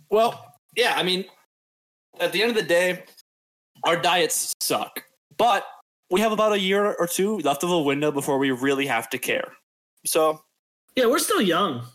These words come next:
Speaker 1: Oh, yeah, we're, we're basically the youngest people that exist.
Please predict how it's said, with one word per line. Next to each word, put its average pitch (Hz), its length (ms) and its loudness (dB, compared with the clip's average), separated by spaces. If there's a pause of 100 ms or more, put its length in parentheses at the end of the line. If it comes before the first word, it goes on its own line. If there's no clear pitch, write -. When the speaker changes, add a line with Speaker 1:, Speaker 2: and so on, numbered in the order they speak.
(280)
Speaker 1:
Oh, 403 140 4
yeah, 202 200 4
we're, 190 300 2
we're 214 160 2
basically 196 400 2
the 131 80 -2
youngest 143 320 0
people 135 240 0
that 127 100 0
exist. 107 500 -4